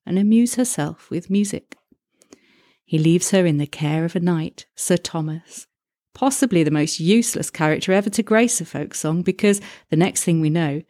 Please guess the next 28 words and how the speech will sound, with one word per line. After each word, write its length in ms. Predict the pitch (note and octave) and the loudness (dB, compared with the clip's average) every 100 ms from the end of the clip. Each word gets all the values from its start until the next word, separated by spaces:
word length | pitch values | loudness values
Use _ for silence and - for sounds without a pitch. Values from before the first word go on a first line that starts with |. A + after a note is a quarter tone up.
| _ _ | _ _
Queen 240 | G#3 F#3+ | 2 4
Eleanor 380 | E3+ F3+ F3+ G#3+ | 4 4 2 2
has 240 | A3+ F#3+ | 0 -4
found 280 | - D#3 D#3 | -2 -2 0
her 100 | E3+ | 0
way 200 | E3+ E3 | 0 0
through 260 | - F#3 G#3+ | 0 0 0
the 100 | - | 0
labyrinth 680 | C#3+ C#3 D3+ D#3+ F#3 _ _ _ _ _ | -4 -6 -6 -6 -8 _ _ _ _ _
and 100 | F#3+ | 2
into 360 | G3+ G#3+ - G#3 | 4 2 2 0
the 100 | G3 | 2
not-so-secret 960 | F#3 A3 - C#3 - - D#3+ - - - | 2 0 -2 -4 -4 -2 -2 -2 -8 -6
bower. 380 | G3 A3 D#3+ E3 _ _ _ _ _ _ _ _ _ | -4 -4 -6 -12 _ _ _ _ _ _ _ _ _
But 140 | F3+ | -4
when 200 | D#3+ E3 | 0 2
the 80 | G3 | 2
queen 440 | - - F3+ D#3+ D#3+ | 0 0 2 4 0
with 140 | D#3+ | -2
steadfast 680 | - - E3+ - F#3 E3 - | -4 0 0 0 -4 -2 -2
eye 180 | D3+ D3+ | -2 -2
beheld 580 | E3 D#3 F3 G3+ G#3 | -4 -2 2 2 0
her 140 | - C3+ | -6 -12
beauteous 640 | - D#3+ F3 - F#3+ - | -8 -2 -2 2 0 0
face, 500 | - E3 D#3 - - _ _ | -2 -4 -4 -8 -16 _ _
she 200 | - - | -8 0
was 220 | G3+ G#3+ | 2 4
amazed, 680 | G#3+ G3+ G#3+ G3 D3+ - - | 4 4 4 2 -2 -10 -16